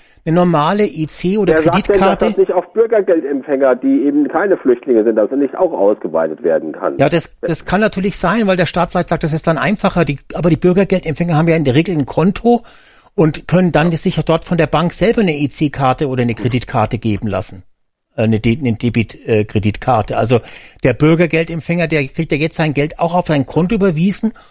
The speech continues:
Speaker 1: und dann hat er ja eine Automatenkarte, wo er sich Bargeld rauszieht oder kann mit der Au-, mit der Karte auch im,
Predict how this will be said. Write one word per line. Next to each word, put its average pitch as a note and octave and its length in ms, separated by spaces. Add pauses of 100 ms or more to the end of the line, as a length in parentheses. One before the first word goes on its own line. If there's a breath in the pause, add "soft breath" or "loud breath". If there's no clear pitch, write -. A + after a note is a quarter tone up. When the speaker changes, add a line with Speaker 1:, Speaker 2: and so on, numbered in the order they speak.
(200 soft breath)
Speaker 1:
und E3+ 160
dann D3+ 140
hat E3+ 160
er G3 60
ja F3+ 140
eine F#3 140 (380)
Automatenkarte, G3 1040
wo D#3+ 60
er D#3 40
sich D3 200
Bargeld C3+ 440
rauszieht C#3+ 340
oder D3+ 160
kann D#3+ 200
mit D#3 100
der C#3 120
Au-, D3+ 200
mit D3 140
der C#3 80
Karte D3+ 400
auch D3 100
im, D3+ 120